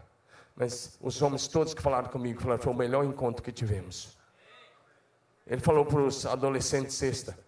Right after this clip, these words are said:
e o Davi me falou, "Pai, dá para colocar num congresso dip,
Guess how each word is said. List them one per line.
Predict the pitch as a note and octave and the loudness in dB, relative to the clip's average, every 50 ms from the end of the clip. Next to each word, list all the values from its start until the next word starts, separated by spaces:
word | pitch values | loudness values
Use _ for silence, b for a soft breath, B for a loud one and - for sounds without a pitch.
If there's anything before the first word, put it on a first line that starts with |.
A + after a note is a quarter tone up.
| b b b b b | b b b b b
e | b B2 | b 0
o | C3+ | 2
Davi | B2+ C3+ B2 C3+ C#3+ C3+ | 2 2 2 2 0 -2
me | B2 | 0
falou, | - D3 C3+ B2 A#2+ A2+ G#2 F#2 - - - - _ _ _ - | 0 0 2 2 2 2 0 -2 -6 -10 -20 -20 _ _ _ 0
"Pai, | - D#3 C#3+ C3 G#2+ G2+ - - - - | 2 4 4 4 0 -4 -8 -14 -14 -4
dá | A2+ C#3+ C#3+ C3+ | 0 2 2 2
para | - D3 | 2 0
colocar | C3+ - C#3+ C3 B2+ B2+ B2+ C#3 C3 B2+ | 0 2 2 2 2 0 0 0 0 0
num | B2 B2 A#2+ | 0 -4 -4
congresso | A#2+ - B2+ A#2+ G#2+ A#2+ A#2+ A#2+ A#2+ - B2 | -2 -2 -2 -2 0 0 -2 -2 -2 -4 -8
dip, | G#2 - C3 B2+ B2 B2+ - | -8 -6 -6 -6 -6 -6 -8